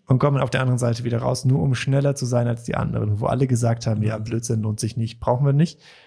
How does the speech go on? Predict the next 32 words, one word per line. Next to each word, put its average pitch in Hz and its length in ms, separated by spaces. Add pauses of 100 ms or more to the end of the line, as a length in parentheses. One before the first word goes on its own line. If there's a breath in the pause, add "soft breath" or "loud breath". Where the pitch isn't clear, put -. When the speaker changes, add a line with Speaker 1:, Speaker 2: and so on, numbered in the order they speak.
(220 loud breath)
Speaker 1:
Das 110 100
hat 139 160
irgendwie 139 220
auch 143 100
wieder 139 140
ein 117 80
paar 120 160
Millisekunden 123 680
gespart 117 500
und 117 160
war 110 300
finanziell 123 720
der, 110 240
der 110 340
Riesenboom, 113 600
Speaker 2:
Der 127 200
Ruin. 120 420
Speaker 1:
weil 127 240
Speaker 2:
Ja, - 40
Speaker 1:
es 117 140
Speaker 2:
ja. 117 60
Speaker 1:
einfach, 117 500
Speaker 2:
Ja. 123 60
Speaker 1:
einfach, 120 400
äh, 120 420 (880 loud breath)
beim 117 240
Handeln 156 340
sehr 135 200
stark 139 260
geholfen 135 360
hat. - 180 (2500 loud breath)
Speaker 2:
Hi. 107 420